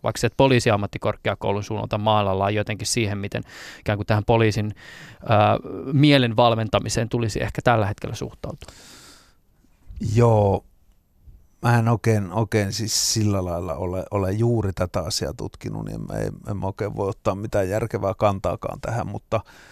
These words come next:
Speaker 2: mutta siis sehän on selvä asia, että, että ilmiöt, ilmiöt, mitkä liittyy väkivaltaan, ja jos katsoo esimerkiksi Ruotsissa,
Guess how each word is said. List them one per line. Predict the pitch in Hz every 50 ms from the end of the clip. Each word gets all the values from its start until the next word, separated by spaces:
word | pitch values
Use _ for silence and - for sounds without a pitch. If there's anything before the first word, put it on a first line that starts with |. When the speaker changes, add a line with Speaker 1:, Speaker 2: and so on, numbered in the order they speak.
| - - _ _ _
Speaker 2:
mutta | - 110 110 - -
siis | - 104 - -
sehän | - 131 139 147 127
on | 110 98
selvä | - - 113 107 104 87 98 95
asia, | 92 92 - - 107 98
että, | 95 - _ - - 101 - - _ _ _ - -
että | - - - _ _ - 101 92 - - _ _ _ _ _ _ _ -
ilmiöt, | 131 123 123 117 110 104 98 98 98 95 90 92 - - - - - - _ _ _ _ _ _ _ _ _ _ _ _ _ _ _ _ _ _ _
ilmiöt, | - 127 135 131 123 107 101 98 92 90 95 - -
mitkä | - 98 98 - - 110 107
liittyy | 113 120 113 101 - _ - 98 90 85
väkivaltaan, | 87 101 98 - - - - - 50 50 52 - - - - - - 55 - -
ja | -
jos | - 113 -
katsoo | - 151 - _ - 117
esimerkiksi | 101 104 95 92 87 80 - - 98
Ruotsissa, | 92 98 104 98 90 - - - - 95 - - - 117